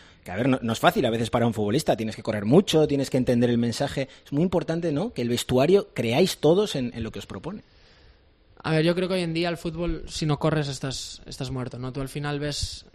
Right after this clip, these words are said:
Speaker 2: ves los equipos grandes de, de todas las ligas, lo que, el perfil del jugador que buscan, y es un jugador que aparte de tener, de, de tener buen pie, pues, eh, tiene que tener buen físico.
Speaker 1: Sí.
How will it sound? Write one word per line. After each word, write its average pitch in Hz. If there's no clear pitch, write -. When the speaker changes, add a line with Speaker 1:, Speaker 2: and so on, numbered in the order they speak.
Speaker 2:
ves 139
los 139
equipos 143
grandes 143
de, 131
de 135
todas 139
las 131
ligas, 139
lo 131
que, 127
el 135
perfil 160
del 151
jugador 143
que 143
buscan, 156
y 151
es 147
un 151
jugador 151
que 143
aparte 147
de 143
tener, 147
de, 147
de 147
tener 151
buen 151
pie, 160
pues, -
eh, -
tiene 147
que 139
tener 139
buen 135
físico. 127
Speaker 1:
Sí. 98